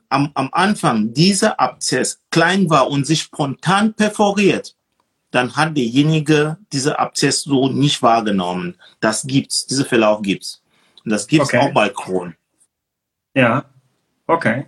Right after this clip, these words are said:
Speaker 2: okay. Und warum muss man drei Jahre lang so eine Fadendrainage tragen? Ich hatte sie jetzt, ich glaub, eine Woche.
Speaker 1: Warum hab ich, warum hab ich mein,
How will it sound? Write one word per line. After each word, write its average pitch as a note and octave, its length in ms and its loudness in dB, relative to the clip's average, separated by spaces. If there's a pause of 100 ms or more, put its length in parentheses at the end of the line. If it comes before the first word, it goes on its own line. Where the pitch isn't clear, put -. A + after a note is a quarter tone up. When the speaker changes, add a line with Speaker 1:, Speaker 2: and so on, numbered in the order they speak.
(120)
Speaker 2:
okay. D3 340 0 (280)
Und C3+ 200 4
warum G3 320 4
muss C4 200 2
man G#3 220 2
drei B2 300 2
Jahre F#3+ 380 2
lang F#3 260 -2
so F3+ 100 -14
eine D3 120 -8
Fadendrainage B2+ 920 -4
tragen? B2 600 -6 (680)
Ich C#3 140 -4
hatte G3+ 240 2
sie F#3+ 140 -4
jetzt, G3 420 0 (260)
ich D3 140 -14
glaub, E3+ 300 0
eine D3+ 140 0
Woche. C3+ 320 0 (920)
Speaker 1:
Warum C#3+ 320 2
hab F3+ 140 2
ich, - 220 -4
warum D3+ 260 2
hab - 120 2
ich F#3 140 -2
mein, D#3+ 380 0